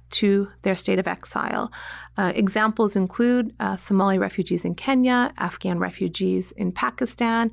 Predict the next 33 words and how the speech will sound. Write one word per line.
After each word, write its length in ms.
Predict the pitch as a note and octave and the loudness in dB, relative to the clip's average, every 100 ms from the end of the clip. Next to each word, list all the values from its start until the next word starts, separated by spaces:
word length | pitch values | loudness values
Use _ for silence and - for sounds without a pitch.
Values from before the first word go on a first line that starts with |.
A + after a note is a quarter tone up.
| - - | -4 -6
who 160 | - C#4 | 0 2
sadly 560 | D#4 F4 C4 G3+ G#3+ | 4 2 4 4 2
have 260 | A3+ A3+ G3+ | 0 -4 2
lived 340 | A3 A#3+ A3 | 2 2 0
in 120 | - F#3+ | 0 0
exile, 640 | G3+ - F3 E3+ E3+ F#3+ - - - - | 0 -2 0 4 2 0 -6 -16 -18 -2
uh, 100 | F3+ | 0
for 140 | G3+ | 4
multiple 380 | G3+ F#3+ G#3 G3 | 4 4 2 2
generations. 840 | F#3 F3 F3+ F#3+ - A#3 A#3 G#3+ | 2 2 2 0 0 -2 -2 -4
So 340 | - G#3 G3+ G3+ - - - | 0 2 2 0 -10 -16 -2
in 120 | G#3+ | 4
that 180 | G#3+ A#3+ | 4 4
regard, 520 | A#3+ G#3+ G3 G#3+ C4 | 0 2 2 2 2
there 120 | A3 | 2
is 140 | G#3+ G#3+ | 2 4
nothing 420 | A3+ B3+ A#3 G#3 | 4 4 4 6
unique 400 | F#3+ F#3 G#3+ A3 - | 6 6 4 0 -6
about 280 | F3+ F#3 | -2 -2
Palestine 480 | - F3 F3 - F3+ | -2 -2 -2 0 0
refugees, 580 | F3+ F#3 A3 G#3+ C4+ C4+ | 0 0 -2 2 0 0
and 180 | - G#3+ | 0 0
certainly 380 | A#3+ A#3 G#3+ G3+ | 2 2 2 4
nothing 360 | G3 F#3+ G#3+ | 4 2 2
unique 320 | G3 F#3 F#3 | 4 4 4
about 300 | G#3 F#3+ F3+ | 2 0 0
the 100 | - | 0
way 240 | F#3+ F#3 F#3+ | 2 4 4
in 140 | F#3+ | 2
which 280 | G3 F#3+ - - | 0 -2 -4 0
unrwa 260 | F#3+ F#3 | 0 2
provides 520 | F3+ F#3 F3 F3+ F#3+ - | -2 -4 0 2 0 -2
support, 580 | F#3+ - F#3 F3 F3+ | -6 0 2 2 0